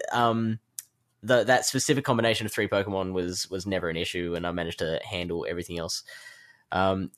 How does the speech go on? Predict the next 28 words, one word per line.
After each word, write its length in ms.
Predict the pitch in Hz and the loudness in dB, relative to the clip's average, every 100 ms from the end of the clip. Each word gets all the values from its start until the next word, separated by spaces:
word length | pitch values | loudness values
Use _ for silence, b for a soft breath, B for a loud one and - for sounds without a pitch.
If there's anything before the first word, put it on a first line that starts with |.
| - | 2
at 260 | 131 - | 2 2
the 220 | 120 110 - | -2 -2 -4
end 420 | 98 123 180 247 262 - - - | -2 2 2 2 -2 -6 -8 2
of 220 | 143 151 | 4 4
the 60 | 156 | 2
tournament, 460 | 175 165 202 240 - _ _ _ _ _ _ _ _ _ _ _ _ _ _ - - | 4 4 6 4 2 _ _ _ _ _ _ _ _ _ _ _ _ _ _ -18 -2
um, 340 | 131 131 127 | 2 2 2
yeah, 220 | 131 147 131 | 4 4 4
uh, 240 | 131 131 107 | 2 0 0
like, 240 | 135 139 | 2 2
the 100 | 143 | 2
thing 280 | - 165 170 | 4 4 6
that 380 | 156 131 117 - | 8 8 8 2
Jakobovic 800 | 120 120 127 120 117 113 107 - | 0 0 4 4 6 2 2 0
did 320 | 117 107 95 - _ _ _ _ _ - - | 2 2 0 -8 _ _ _ _ _ -20 -6
better 340 | - 107 - 110 | 0 0 4 2
than 180 | 104 95 | 2 0
anyone 400 | 107 104 101 95 | -2 0 0 0
else 280 | 101 143 117 | 0 0 2
was 360 | 107 101 - - | 0 0 -4 -4
managed 320 | 107 110 107 | -2 0 0
to 120 | 120 | -2
exploit 720 | 95 - - 110 104 - - - _ _ _ _ _ _ - | -2 -4 -2 2 2 2 -6 -10 _ _ _ _ _ _ -10
his 400 | - 110 95 - | 0 0 0 -4
Medicham 680 | 87 92 95 117 139 131 123 | -4 -2 -2 -2 2 2 2
against 320 | 120 131 143 | 2 0 2
me, 260 | 180 240 - | 0 0 -4
because 720 | 127 - 127 120 117 110 - | -6 2 6 8 6 4 -2